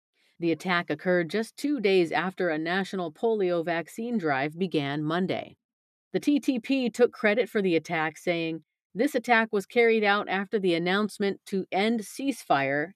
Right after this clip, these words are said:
and was planned to take revenge for the death of Omar Khalid Khorasani. Our attacks will continue." Khorasani was a T T P leader killed by a car bomb in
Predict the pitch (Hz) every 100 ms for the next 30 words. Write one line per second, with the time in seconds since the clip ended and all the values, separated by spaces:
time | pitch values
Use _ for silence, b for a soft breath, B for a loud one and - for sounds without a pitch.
0 | - 160 151 139 - 220 214 220 208 190
1 | 208 - 190 185 220 175 190 - - -
2 | 165 165 151 180 190 - 185 180 - 214
3 | 214 202 202 202 190 190 190 185 202 185
4 | 175 196 185 147 120 _ _ _ - 175
5 | 170 170 214 220 - 196 202 196 - 240
6 | 180 113 - _ _ _ - 196 185 -
7 | 196 190 185 170 156 151 190 190 180 151
8 | 180 170 214 214 185 - 208 208 185 175
9 | 156 185 180 165 160 160 160